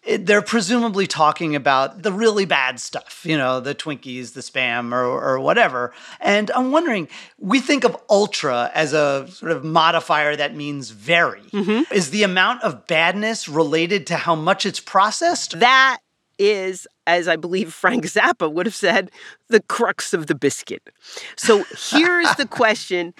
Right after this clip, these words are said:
Speaker 2: that I think we really have to answer for this whole processed food argument to make any sense.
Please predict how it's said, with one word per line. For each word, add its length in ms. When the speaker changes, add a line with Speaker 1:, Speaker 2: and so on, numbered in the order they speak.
Speaker 2:
that 140
I 80
think 320
we 140
really 500
have 340
to 200
answer 560
for 140
this 180
whole 260
processed 580
food 440
argument 580
to 100
make 260
any 200
sense. 520